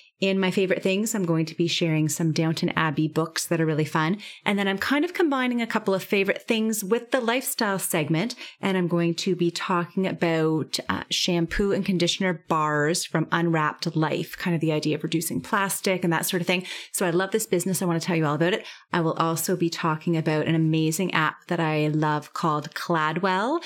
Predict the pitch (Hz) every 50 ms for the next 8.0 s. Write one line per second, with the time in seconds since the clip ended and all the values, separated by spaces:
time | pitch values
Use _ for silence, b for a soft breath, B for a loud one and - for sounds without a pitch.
0 | B B B B B - 175 165 156 - - - - 180 160 156 - - - 196
1 | - - 190 180 175 170 - - - 202 180 180 185 196 226 269 285 285 254 190
2 | 175 165 170 170 165 160 160 147 170 160 143 143 147 156 170 - - - 165 -
3 | - 160 - - 175 - 165 156 - 160 156 151 - 170 175 170 B B B B
4 | B B B B - 214 214 214 214 202 208 214 208 - 302 330 330 302 302 320
5 | 311 330 - 226 220 196 202 196 - - 226 233 202 165 165 - - 208 196 185
6 | 175 175 - - 196 190 - 220 196 196 185 180 - - - 196 190 190 - 208
7 | 175 185 190 180 - - 165 170 160 156 156 - - - 190 - - 180 175